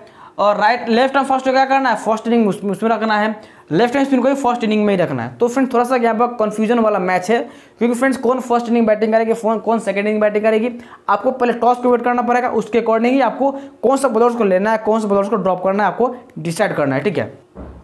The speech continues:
और friends, बात करें recent match on this venue का, friends जहाँ पर ये match होने वाला है वहाँ पर पिछले तीन चार match में क्या हुआ था friends, हम लोग जानेंगे, तो हमको टीम को बनाने में काफ़ी आसानी होगी। तो फ्रेंड्स देखिए,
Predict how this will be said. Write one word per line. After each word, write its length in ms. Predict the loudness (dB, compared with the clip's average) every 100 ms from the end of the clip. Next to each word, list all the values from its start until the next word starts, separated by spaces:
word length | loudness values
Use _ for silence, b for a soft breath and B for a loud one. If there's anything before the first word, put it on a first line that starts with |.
| 0
और 160 | 0
friends, 320 | 2 0 0 0
बात 260 | 0 0
करें 180 | 0 0
recent 400 | 0 0 0 2
match 240 | 2 0 2
on 160 | 2
this 120 | 2 2
venue 240 | 0 2
का, 100 | -2 -4 B B
friends 320 | 0 0 0
जहाँ 200 | 2 2
पर 100 | 2
ये 60 | 2
match 280 | 2 0 0
होने 280 | 0 2 2
वाला 200 | 4 2
है 280 | 2 -2 -6 B -6
वहाँ 320 | 0 2 4
पर 120 | 2 0
पिछले 260 | 0 0 -2
तीन 240 | 0 2 2
चार 160 | 2
match 220 | 2 0 0
में 120 | 0
क्या 160 | 0 2
हुआ 180 | 2
था 180 | 2 -2 -4 -6
friends, 220 | -2 -2 0
हम 80 | 0
लोग 100 | 2
जानेंगे, 480 | 2 0 0 0 -4 B B -6
तो 60 |
हमको 340 | 0 0 0 -2
टीम 260 | 0 0 0
को 80 |
बनाने 240 | -2 0 0
में 100 | 0
काफ़ी 300 | -2 -4 -4
आसानी 260 | -2 0 -2
होगी। 140 | -2
तो 80 | -6
फ्रेंड्स 240 | -4 0
देखिए, 240 | 0 0